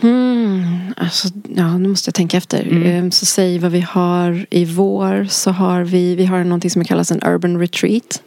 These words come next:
Speaker 1: Där, som är en dag när man bara får ta en dag i sitt liv, en lördag, komma bort, göra meditationer, dela med sig av an-, t-, som en, en delning, en sharing.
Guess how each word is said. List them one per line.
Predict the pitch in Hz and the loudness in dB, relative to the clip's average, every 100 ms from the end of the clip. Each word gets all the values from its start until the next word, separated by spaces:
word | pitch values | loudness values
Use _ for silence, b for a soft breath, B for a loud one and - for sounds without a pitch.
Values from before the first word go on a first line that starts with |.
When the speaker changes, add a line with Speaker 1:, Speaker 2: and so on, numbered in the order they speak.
| - | -8
Speaker 1:
Där, | 196 190 180 | 0 0 0
som | - 185 | 0 0
är | 175 | 2
en | 175 160 | 0 0
dag | 180 175 233 247 - B B B B B | 0 2 0 -2 -12 B B B B B
när | - | -2
man | 196 190 | 0 2
bara | 180 | 0
får | 170 180 | -2 -4
ta | - 190 180 180 - | -2 0 2 -2 -6
en | - 180 | -2 0
dag | 170 175 180 175 | 2 2 0 0
i | 180 | -2
sitt | - 180 | -2 0
liv, | 180 180 185 196 - | 2 2 -2 -4 0
en | 180 | 2
lördag, | 175 175 175 185 185 - B - | 2 0 0 0 -2 -6 B -4
komma | 190 180 | 0 0
bort, | 165 208 - - - B B B B B - - | 0 -2 -2 -8 -12 B B B B B -12 0
göra | 180 175 | 0 2
meditationer, | 175 170 170 170 - 185 175 175 170 170 170 | 0 0 0 -2 0 0 2 0 0 0 -2
dela | 175 180 175 | 0 0 2
med | 170 170 170 | 0 0 0
sig | 165 175 170 | 0 0 0
av | |
an-, | 165 165 - | 0 -2 -4
t-, | - - - 175 - 190 175 | -10 -12 -6 -4 -4 -10 -10
som | - 190 | -2 0
en, | 180 170 165 - | 0 -2 -6 -8
en | - 170 | -2 0
delning, | 180 175 165 175 175 175 | 2 0 0 0 0 0
en | 175 | 0
sharing. | - 180 175 185 175 | 0 -2 0 0 0